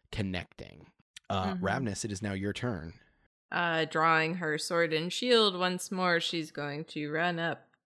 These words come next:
Speaker 2: to the big fucking clown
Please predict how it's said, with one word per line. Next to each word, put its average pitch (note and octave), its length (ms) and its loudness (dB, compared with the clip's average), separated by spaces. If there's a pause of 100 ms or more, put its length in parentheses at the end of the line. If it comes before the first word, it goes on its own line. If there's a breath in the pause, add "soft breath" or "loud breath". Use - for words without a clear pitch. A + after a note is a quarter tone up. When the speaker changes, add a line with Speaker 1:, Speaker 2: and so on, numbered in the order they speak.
(160)
Speaker 2:
to E3 320 -4
the D3+ 360 -6
big D#3+ 360 -4
fucking D#3 380 -8
clown G2 920 -10